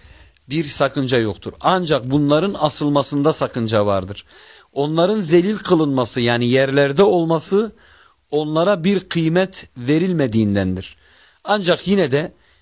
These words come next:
resimsiz şeylerin tercih edilmesi daha uygundur. Yani bu namaza engel bir husus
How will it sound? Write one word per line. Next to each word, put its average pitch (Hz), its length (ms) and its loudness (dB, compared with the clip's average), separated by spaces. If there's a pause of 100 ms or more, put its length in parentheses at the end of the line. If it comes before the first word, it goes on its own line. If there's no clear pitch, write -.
(200)
resimsiz 156 580 -4
şeylerin 170 560 0
tercih 156 560 2
edilmesi 147 880 0 (500)
daha 139 360 0
uygundur. 117 680 0 (500)
Yani 135 320 -2
bu 175 220 2
namaza 147 440 2
engel 160 680 0
bir 147 220 0
husus 147 600 -2